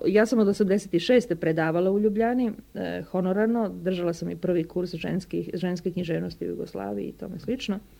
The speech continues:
srpsku i hrvatsku književnost. E, i ta se situacija dosta promenila. U međuvremenu smo mi, e,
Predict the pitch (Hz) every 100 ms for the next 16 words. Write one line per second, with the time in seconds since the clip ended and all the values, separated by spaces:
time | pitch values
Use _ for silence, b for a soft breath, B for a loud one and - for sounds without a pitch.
0 | b b b b - 180 165 165 160 165
1 | 160 151 156 151 175 226 277 - - -
2 | - - - - - - - - - 285
3 | 302 302 B - 302 349 330 277 269 214
4 | 196 247 214 160 160 175 196 185 175 180
5 | 175 180 170 - B B - _ _ -
6 | - - 254 269 240 254 254 240 208 202
7 | 180 190 196 196